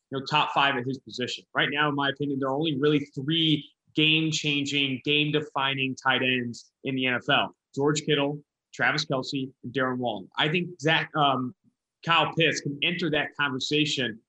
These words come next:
right out of the gate. That's how good he is. I think his comparison in P F F's draft guide is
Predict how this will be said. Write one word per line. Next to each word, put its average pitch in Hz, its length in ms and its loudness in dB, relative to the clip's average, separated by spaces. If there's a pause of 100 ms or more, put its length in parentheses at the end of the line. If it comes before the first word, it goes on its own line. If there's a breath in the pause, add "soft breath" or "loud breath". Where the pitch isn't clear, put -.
(120)
right 170 200 6
out 151 120 4
of 131 40 2
the 123 60 -2
gate. 107 320 -2
That's 190 180 0
how 214 100 2
good 170 300 0
he 147 160 -6
is. 127 180 -2
I 135 60 -6
think 151 140 -6
his 143 120 -8
comparison 151 540 0
in 147 140 -4
P 151 120 0
F 147 140 0
F's 135 140 -2
draft 131 280 0
guide 135 220 0
is 131 180 -4